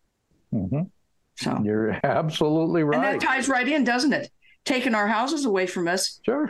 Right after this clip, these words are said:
Speaker 2: ties right into their, their plan for fifteen-minute cities.
Speaker 1: Absolutely. It's all stack and pack housing. It's all about
Speaker 2: Yep.
Speaker 1: control.
Speaker 2: Owned
Speaker 1: Everything is
Speaker 2: by the
Speaker 1: about
Speaker 2: federal
Speaker 1: control.
Speaker 2: government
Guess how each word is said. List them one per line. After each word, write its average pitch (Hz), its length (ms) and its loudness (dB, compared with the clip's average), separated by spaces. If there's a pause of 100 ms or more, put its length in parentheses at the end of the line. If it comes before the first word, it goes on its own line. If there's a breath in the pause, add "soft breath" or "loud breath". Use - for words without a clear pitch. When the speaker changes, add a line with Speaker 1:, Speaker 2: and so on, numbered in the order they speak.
Speaker 2:
ties 226 240 0
right 214 220 0
into 240 400 -2
their, 190 320 0
their 190 200 0
plan 190 360 0
for 190 160 -4
fifteen-minute 185 680 0
cities. - 460 -2 (240)
Speaker 1:
Absolutely. 151 760 0
It's 110 160 -2
all 147 220 0
stack 165 420 -2
and 156 160 -2
pack 165 320 0
housing. 170 540 0
It's 131 180 -4
all 160 300 0
about 180 300 0
Speaker 2:
Yep. 202 100 -4
Speaker 1:
control. 135 720 0
Speaker 2:
Owned 254 340 2
Speaker 1:
Everything 226 120 -4
is 180 40 -4
Speaker 2:
by 220 320 0
the 226 80 -2
Speaker 1:
about 170 140 -4
Speaker 2:
federal 226 300 0
Speaker 1:
control. 226 200 0
Speaker 2:
government 165 400 -4